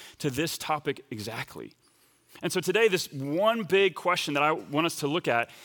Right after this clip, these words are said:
i-, is this. H-, how can we avoid conflicts, squabbles, and even war? Okay, when I, when I say that, you're like,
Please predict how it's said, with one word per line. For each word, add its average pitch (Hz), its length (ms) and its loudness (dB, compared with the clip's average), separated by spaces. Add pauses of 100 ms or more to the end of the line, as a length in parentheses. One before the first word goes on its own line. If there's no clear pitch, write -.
(120)
i-, 165 160 2
is 147 220 -2
this. 147 400 -4 (400)
H-, - 100 -4
how - 240 4
can 214 220 -4
we 147 260 2
avoid 120 540 -2 (480)
conflicts, 180 800 0 (220)
squabbles, 147 800 0
and 131 120 -4
even 156 480 -2
war? 117 400 -4 (720)
Okay, 160 120 2
when 170 140 2
I, 180 80 2
when 170 140 4
I - 20 0
say 220 220 6
that, 185 120 4
you're 160 120 2
like, 139 180 4